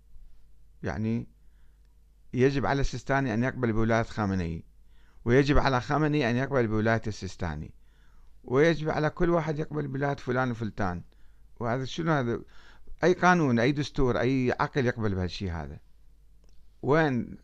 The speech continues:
هذا جاي من القرآن أو جاي من، من السنة النبوية أو حتى من أهل البيت؟ كلام، كل واحد يطلع كلام جديد يعني من نفسه. سؤال مية وستة وأربعين:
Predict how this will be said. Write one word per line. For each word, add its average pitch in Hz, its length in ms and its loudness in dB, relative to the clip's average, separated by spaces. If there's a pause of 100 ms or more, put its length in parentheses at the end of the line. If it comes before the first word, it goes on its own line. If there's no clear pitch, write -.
هذا 107 260 -2
جاي 101 240 -2
من 98 100 -2
القرآن 107 580 -2
أو 92 120 -6
جاي 90 220 -8
من، 90 220 -10 (720)
من 92 380 -10
السنة 127 320 -2
النبوية 120 600 2
أو 101 160 0
حتى 123 280 -2
من 104 140 0
أهل 95 140 -4
البيت؟ 92 360 -6 (180)
كلام، 202 360 -4 (680)
كل 185 140 -2
واحد 175 200 0
يطلع 165 260 0
كلام 160 320 -2
جديد 135 360 -4
يعني 104 180 -2
من 131 140 0
نفسه. 113 280 -4 (1900)
سؤال 196 580 2
مية 208 260 4
وستة 185 340 0
وأربعين: 101 600 0